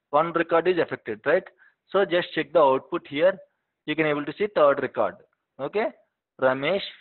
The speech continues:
Suresh, Mahesh. Okay. Now I am executing the same query for thousand times. I am just selecting these two lines and I am executing the query. So it will take some time to execute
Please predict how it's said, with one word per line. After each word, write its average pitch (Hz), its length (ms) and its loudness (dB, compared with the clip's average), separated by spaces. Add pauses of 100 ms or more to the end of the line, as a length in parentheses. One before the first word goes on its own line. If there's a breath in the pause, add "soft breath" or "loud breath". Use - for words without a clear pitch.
(100)
Suresh, 151 360 0 (140)
Mahesh. 135 380 -2 (400)
Okay. 208 240 -6 (380 loud breath)
Now 175 280 0
I 160 140 0
am 160 160 0
executing 139 460 -8
the 180 120 -2 (160)
same 175 320 0
query 143 480 -2
for 170 100 0 (280)
thousand 139 380 2
times. 101 320 -2 (520)
I 127 60 2
am 127 120 -2
just 147 200 -2
selecting 151 340 -2
these 165 240 -8
two 156 120 -4
lines 156 280 -4
and 147 160 -4
I 131 40 4
am 127 100 -2
executing 117 400 -10
the 123 80 -8
query. 104 400 -10 (320 soft breath)
So 185 100 0
it 180 140 0
will 165 100 -8
take 175 240 -2
some 156 160 -4
time 156 260 0
to 165 80 -2
execute 127 480 -6